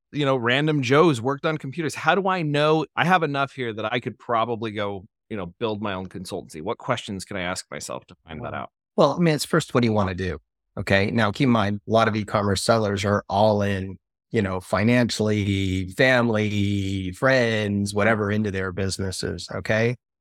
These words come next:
Speaker 2: What do you have the time for? What are you passionate for? And is it helping others? Is it truly this brand? Are there other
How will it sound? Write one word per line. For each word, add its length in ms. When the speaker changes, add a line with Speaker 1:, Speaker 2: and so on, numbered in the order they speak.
Speaker 2:
What 100
do 80
you 100
have 100
the 80
time 300
for? 240
What 120
are 20
you 100
passionate 540
for? 340
And 120
is 120
it 120
helping 340
others? 460
Is 260
it 140
truly 500
this 220
brand? 500
Are 80
there 260
other 400